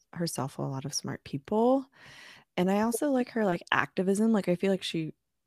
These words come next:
like, thinks really hard and long about what she wants to support and then does it. Um, and I think,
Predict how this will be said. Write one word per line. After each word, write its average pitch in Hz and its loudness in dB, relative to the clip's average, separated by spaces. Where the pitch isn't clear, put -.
like, - -4
thinks - -2
really 170 4
hard 156 4
and 151 0
long 147 -2
about 151 -4
what - 0
she - -2
wants - -4
to - -4
support - -4
and 151 -2
then 139 -4
does 135 -6
it. 254 0
Um, 175 0
and 180 4
I 180 6
think, 247 2